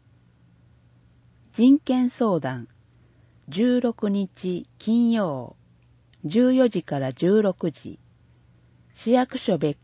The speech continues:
館三階会議室。人権について困ったことがあればご相談ください。予約不要。直接お越しください。電話、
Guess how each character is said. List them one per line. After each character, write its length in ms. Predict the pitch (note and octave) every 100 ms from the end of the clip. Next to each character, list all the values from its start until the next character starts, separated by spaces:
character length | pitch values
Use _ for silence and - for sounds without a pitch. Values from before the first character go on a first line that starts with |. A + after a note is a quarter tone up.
| -
館 300 | D3 C3+ -
三 400 | - F3+ F#3 G3
階 280 | F#3 E3 D#3+
会 300 | - G3+ A3
議 140 | A3+ G#3+
室。 420 | - _ - - _ _ _ _ _ _ _ _ _ _ _ _ _ _ _ -
人 300 | E3+ C4+ C4
権 260 | B3 B3
に 100 | A#3+
つ 160 | A#3 C4
い 140 | A3
て 240 | - D3 C3+
困 260 | - F#3+
っ 60 | C#4
た 160 | - F#3+
こ 140 | F3+
と 140 | E3+
が 120 | D#3 D3
あ 40 |
れ 120 | C#3+
ば 240 | C3+ C3+ - -
ご 100 | E3+
相 280 | - G#3
談 200 | G3+ G3
く 120 | F3+ F3+
だ 140 | E3
さ 200 | - D#3+
い。 160 | B2+ - _ _ _ _ _ _ _ -
予 140 | F3
約 320 | A3 A#3+ G#3+
不 160 | G#3 F#3
要。 500 | F3 D#3+ D3+ C#3+ - _ _ _ _ _ -
直 180 | G3+ B3+
接 420 | - A#3+ - G#3+
お 60 | -
越 240 | D#3 G3
し 40 | -
く 140 | F#3+
だ 120 | F3+
さ 220 | F3 E3 C#3
い。 80 | - _ _ _ _ _ _ _ _ _ _ _ _ -
電 360 | F3+ G#3 G#3+
話、 280 | G3+ F3 E3